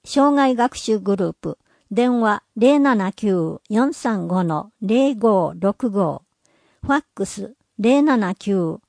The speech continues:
四三七の四一九三、Eメール、エスジーエーケーユーアットマークティーオーダブリューエヌドット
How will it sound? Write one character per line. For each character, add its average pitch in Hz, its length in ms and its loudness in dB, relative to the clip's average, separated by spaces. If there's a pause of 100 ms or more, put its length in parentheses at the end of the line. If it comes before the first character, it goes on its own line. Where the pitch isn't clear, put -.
四 269 280 0
三 214 320 -2
七 180 260 -2
の 160 240 -4 (220)
四 269 320 2
一 185 420 -4
九 214 240 0
三、 175 320 -6 (840)
E 285 240 2
メ 247 260 2
ー - 20 -2
ル、 156 220 -10 (360)
エ 262 80 0
ス 302 240 0
ジ 247 140 0
ー 226 400 2
エ - 20 -2
ー 170 60 -8
ケ 277 240 0
ー 285 80 2
ユ 220 240 2
ー 175 60 -4
ア 196 100 -2
ッ - 100 -20
ト 233 120 0
マ 202 180 0
ー - 20 -6
ク - 240 -16 (300)
テ 262 80 0
ィ 294 160 2
ー 285 80 4
オ 190 160 2
ー - 20 -8
ダ 175 160 0
ブ 220 80 0
リ 240 120 0
ュ - 20 2
ー - 80 2
エ 202 40 -2
ヌ 175 140 -4
ド 170 120 -4
ッ - 40 -12 (140)
ト 156 200 -6